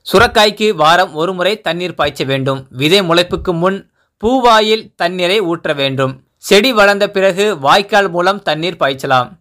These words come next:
செடிகள் நிலத்தில் படருவதால் மழைக்காலங்களில் பாதிப்பு இல்லாமல் இருக்க குச்சிகளை ஊன்றி வைத்து நிலத்தில் படாமல் பாதுகாக்கலாம். இதன் மூலம் அழுகல் நோய் வராமல் தடுக்கலாம்.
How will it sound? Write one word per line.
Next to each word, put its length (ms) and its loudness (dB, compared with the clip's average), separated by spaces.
செடிகள் 480 2
நிலத்தில் 440 -4
படருவதால் 680 2
மழைக்காலங்களில் 800 -2
பாதிப்பு 420 0
இல்லாமல் 400 0
இருக்க 520 -2
குச்சிகளை 540 0
ஊன்றி 340 0
வைத்து 500 0
நிலத்தில் 500 -4
படாமல் 400 2
பாதுகாக்கலாம். 680 0
இதன் 260 -4
மூலம் 420 2
அழுகல் 380 0
நோய் 180 -2
வராமல் 440 2
தடுக்கலாம். 580 -2